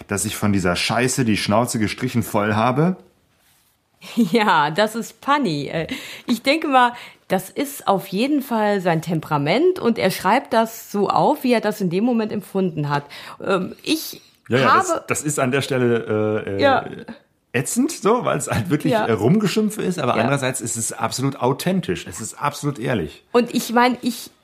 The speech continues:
Speaker 2: ich kenne auch solche Gefühle <laughs> natürlich, dass man
Speaker 1: Ich kenne
Speaker 2: in
Speaker 1: nicht.
Speaker 2: Ja, da sind wir. Das ist wahrscheinlich auch deinem südamerikanischen Temperament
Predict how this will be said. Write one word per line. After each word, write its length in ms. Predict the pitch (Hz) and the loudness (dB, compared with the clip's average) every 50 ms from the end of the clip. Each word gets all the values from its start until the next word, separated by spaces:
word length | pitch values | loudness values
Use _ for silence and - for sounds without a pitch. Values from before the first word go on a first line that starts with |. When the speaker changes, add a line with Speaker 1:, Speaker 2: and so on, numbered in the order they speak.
| _ _ - | _ _ -8
Speaker 2:
ich 140 | 240 - - | -8 -8 -6
kenne 380 | - 240 254 254 269 233 - | -4 -2 2 2 4 2 4
auch 180 | - 185 233 254 | 4 2 0 0
solche 320 | - - 330 269 - 214 | -4 -8 -8 -6 -6 -6
Gefühle 440 | 156 147 143 - - 220 226 240 269 269 - - | -8 -8 -10 -8 -4 -2 0 0 0 -2 -6 -8
<laughs> 120 | - - | -4 2
natürlich, 640 | - 294 - - - - - 294 262 240 254 240 - | 2 2 2 0 -4 -2 0 0 2 2 0 -4 -2
dass 220 | - 208 208 - | -4 -8 -6 -4
man 260 | 214 208 196 196 202 190 - - - | -2 0 0 0 0 -4 -10 -14 -12
Speaker 1:
Ich 140 | - 90 - - | -10 -10 -6 -4
kenne 140 | 113 101 110 | 0 0 2
Speaker 2:
in 120 | 123 87 | 0 0
Speaker 1:
nicht. 260 | 85 82 80 - - - - - | -2 -8 -10 -12 -16 -20 -16 -8
Speaker 2:
Ja, 500 | - 226 220 208 214 220 226 233 233 240 | -4 0 2 4 6 6 6 6 4 4
da 160 | 226 226 214 | 4 2 2
sind 220 | 190 196 226 226 - | 2 -2 -6 -4 -2
wir. 100 | 233 185 - | -2 -4 -2
Das 200 | - 226 226 - | -2 -4 -4 -4
ist 240 | - - - - - | -8 -10 -10 -4 2
wahrscheinlich 500 | - 269 269 - - 294 294 285 - - - | 2 2 2 2 -2 0 0 0 -2 2 4
auch 180 | 214 277 - - | 4 4 4 2
deinem 360 | - - 233 240 247 254 202 | 2 2 4 4 4 2 0
südamerikanischen 1120 | 170 196 233 262 - - 214 214 208 208 202 196 - 180 185 196 196 220 - - 233 208 | -2 -4 -6 -6 -2 -2 -2 0 0 -2 -2 -4 -2 -2 0 0 0 0 -2 0 -2 0
Temperament 680 | 185 - 214 220 - - 214 214 190 190 190 185 175 | 0 2 2 2 0 0 -2 0 0 0 0 0 0